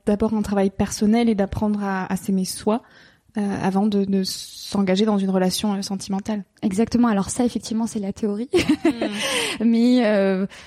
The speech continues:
Speaker 2: j'en-, franchement, déjà, j'ai envie de dédramatiser sur la question de, de la dépendance affective.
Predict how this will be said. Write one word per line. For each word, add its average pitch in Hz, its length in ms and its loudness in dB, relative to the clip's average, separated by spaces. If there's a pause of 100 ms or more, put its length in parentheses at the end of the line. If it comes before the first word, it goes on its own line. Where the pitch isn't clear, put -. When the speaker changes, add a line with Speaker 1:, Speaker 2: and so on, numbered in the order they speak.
(160)
Speaker 2:
j'en-, - 540 -2
franchement, 240 500 0
déjà, 226 260 0
j'ai 220 80 0
envie 202 100 0
de 190 60 -4
dédramatiser 202 600 0
sur 226 120 -2
la 185 120 0
question 208 340 -2
de, 202 380 -2
de 202 140 2
la 185 140 2
dépendance 196 460 0
affective. 233 600 -6